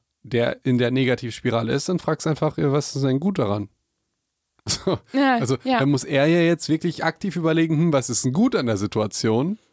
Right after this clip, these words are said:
Speaker 2: Also, wenn ich dir jetzt zum Beispiel erzähle, äh, was ist so ein Beispiel?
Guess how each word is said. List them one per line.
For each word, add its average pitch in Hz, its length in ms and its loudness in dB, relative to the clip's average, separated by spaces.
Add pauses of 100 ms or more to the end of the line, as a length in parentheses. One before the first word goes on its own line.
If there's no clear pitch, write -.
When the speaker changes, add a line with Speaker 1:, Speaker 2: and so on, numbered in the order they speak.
(140)
Speaker 2:
Also, 233 180 0
wenn 240 140 0
ich 285 120 0
dir 294 120 0
jetzt 285 200 0
zum 262 80 0
Beispiel 262 300 2
erzähle, 240 580 0 (1160)
äh, - 40 -2
was 240 300 2
ist 226 60 0
so 254 60 2
ein 233 60 2
Beispiel? 220 420 0